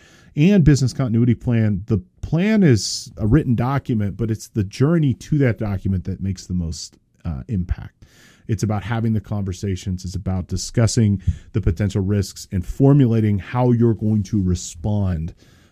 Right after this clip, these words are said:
Um, and having those conversations is really the goal here. Okay, you need to realize, and I've said this a few different ways now, but to be crystal clear,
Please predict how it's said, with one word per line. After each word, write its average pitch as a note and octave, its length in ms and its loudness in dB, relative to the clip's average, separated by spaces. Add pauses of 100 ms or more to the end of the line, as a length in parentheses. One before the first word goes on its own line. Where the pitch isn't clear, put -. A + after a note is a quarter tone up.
(120)
Um, F#2+ 500 0
and F#2+ 80 -4
having B2 340 -2
those A2 180 0
conversations F#2 800 -4
is F2 140 -4
really F2+ 280 0
the E2 100 -8
goal D#2 260 -8
here. - 280 -14 (2500)
Okay, C#3 320 6
you B2 160 2
need D#3+ 140 8
to D3+ 80 6
realize, C#3 560 2
and - 100 -8
I've G#2 80 -2
said B2+ 160 0
this B2 160 0
a - 40 -2
few - 180 -2
different C3 320 0
ways C3 320 2
now, G2+ 180 0
but F#2 200 -2
to - 40 -2
be G#2 120 0
crystal - 360 -2
clear, G#2 440 0